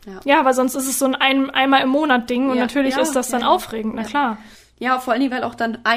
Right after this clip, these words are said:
Speaker 1: hundert Prozent der Autofahrten eine Bedeutung haben, wie du es am Anfang eben schon gesagt hast. Und wenn ich das schaffe, dass, äh, fünfzig Prozent der Autofahrten eine Bedeutung haben und fünfzig Prozent der Zeit im Auto ist halt langweilig oder hat keine Bedeutung für den Hund,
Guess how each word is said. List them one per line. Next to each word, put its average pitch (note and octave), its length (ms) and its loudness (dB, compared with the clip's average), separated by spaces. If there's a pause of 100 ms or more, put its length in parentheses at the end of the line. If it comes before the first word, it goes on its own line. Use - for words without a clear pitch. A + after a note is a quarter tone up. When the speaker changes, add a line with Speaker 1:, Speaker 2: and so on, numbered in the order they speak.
(100)
Speaker 1:
hundert C4+ 320 -2
Prozent A3+ 560 -6
der G#3+ 140 0
Autofahrten A3 840 -8 (400)
eine G3+ 140 -4
Bedeutung G#3 500 -2
haben, F3 180 -8
wie F#3+ 80 -6
du G3 60 -12
es - 80 -8
am G3+ 100 -6
Anfang G#3 220 -4
eben G#3+ 100 -6
schon G#3+ 160 -8
gesagt A3 380 -4
hast. - 260 -14 (560)
Und G#3+ 180 0
wenn A3+ 100 2
ich A#3 120 -4
das G#3+ 180 -2
schaffe, C#4 340 0
dass, G#3+ 340 -2
äh, G3 260 -4
fünfzig - 500 -8
Prozent G#3 640 -6
der G3 160 2
Autofahrten G#3 540 -4
eine G3 60 -4
Bedeutung G3 420 -6
haben G#3 180 -8
und G3 100 -10
fünfzig - 440 -8
Prozent A3+ 480 -4
der - 200 -4
Zeit G#3 280 -4
im G3+ 100 -6
Auto G#3 280 -4
ist G3+ 200 -8
halt G3+ 160 -6
langweilig G3+ 800 -8 (540)
oder G3+ 240 2
hat G3 180 -4
keine B3 300 0
Bedeutung F3+ 640 -2
für - 180 -8
den G3 160 -6
Hund, G#3+ 360 -8